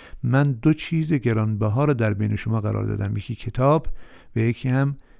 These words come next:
اطرتم. اطرت. عجیبه که نود و نه بار، اه، در روایت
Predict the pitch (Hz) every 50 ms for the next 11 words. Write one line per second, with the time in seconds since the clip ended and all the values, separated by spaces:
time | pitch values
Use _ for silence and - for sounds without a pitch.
0 | - - - 120 107 - - - 117 127 127 - 110 92 78 69 - - - _
1 | _ _ _ _ _ _ - - 113 107 - - 113 113 92 76 - - - -
2 | - - - - - - - - - - - - - - - - - - - -
3 | 139 131 135 170 160 156 139 - 147 135 123 123 135 120 120 127 127 127 127 131
4 | 131 120 127 131 131 135 135 143 170 185 180 127 139 156 - - 156 156 156 156
5 | 156 151 156 - - - - - - - _ _ _ - - - - - - -
6 | - 117 113 113 113 113 110 110 110 110 120 117 113 120 120 117 113 110 113 113
7 | 117 127 131 - -